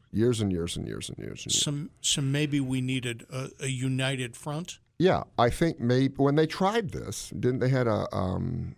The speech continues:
Speaker 1: a committee? What was
Speaker 2: Yeah.
Speaker 1: it called? A task force.
Speaker 2: Sure.
Speaker 1: And maybe, just maybe, they should have said the task force should be the one to make,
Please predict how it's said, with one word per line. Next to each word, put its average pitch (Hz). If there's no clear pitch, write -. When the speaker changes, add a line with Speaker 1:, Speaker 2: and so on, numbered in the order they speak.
Speaker 1:
a 92
committee? 110
What 98
was 98
Speaker 2:
Yeah. 160
Speaker 1:
it 185
called? 87
A 78
task -
force. -
Speaker 2:
Sure. 208
Speaker 1:
And 123
maybe, 185
just 156
maybe, 131
they 104
should 123
have 120
said 98
the 98
task 92
force 90
should -
be 98
the 92
one 82
to -
make, 80